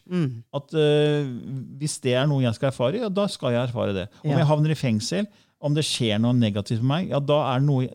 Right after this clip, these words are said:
Speaker 2: jeg skal erfare. Og sånn
Speaker 1: Ja.
Speaker 2: s-, tenker jeg nå,
Speaker 1: Ja.
Speaker 2: hvis det skjer noe som du kaller negativt
Speaker 1: Mm.
Speaker 2: i livet mitt, og så tenker jeg, ok, det her skal jeg erfare.
Speaker 1: Ja.
Speaker 2: Eh,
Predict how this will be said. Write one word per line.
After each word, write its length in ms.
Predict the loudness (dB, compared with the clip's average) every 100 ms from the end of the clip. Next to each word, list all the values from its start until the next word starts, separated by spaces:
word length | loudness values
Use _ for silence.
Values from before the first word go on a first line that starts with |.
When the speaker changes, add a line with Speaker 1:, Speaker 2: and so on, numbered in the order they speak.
| _ -8
Speaker 2:
jeg 180 | -6 -4
skal 200 | -2 -4
erfare. 300 | -2 -4 -2
Og 80 | -2
sånn 200 | 0 0
Speaker 1:
Ja. 120 | -2
Speaker 2:
s-, 160 | -6 -8
tenker 560 | 2 4 4 0 0
jeg 220 | 2 4
nå, 280 | 4 4 2 0 _ _ -2
Speaker 1:
Ja. 100 | 0
Speaker 2:
hvis 120 | 2
det 100 | 0
skjer 240 | 0 2 4
noe 180 | 4 4
som 180 | 0
du 180 | 0 -2
kaller 260 | 0 0 4
negativt 680 | 2 2 -2 -4 -6 -10 -20 -4
Speaker 1:
Mm. 360 | 0 0 -2 -6
Speaker 2:
i 60 | -2
livet 180 | 0 0
mitt, 220 | -2 -4
og 80 | -8
så 20 |
tenker 280 | -4 -4 -2
jeg, 120 | -6
ok, 40 | -8 _ _ _ _ _
det 100 | -6
her 140 | -2 -2
skal 200 | -2 -2
jeg 100 | -2
erfare. 280 | -4 -8 -10 _ _ _ _
Speaker 1:
Ja. 220 | 0 0 -4 _ _
Speaker 2:
Eh, 680 | -2 0 2 2 2 2 0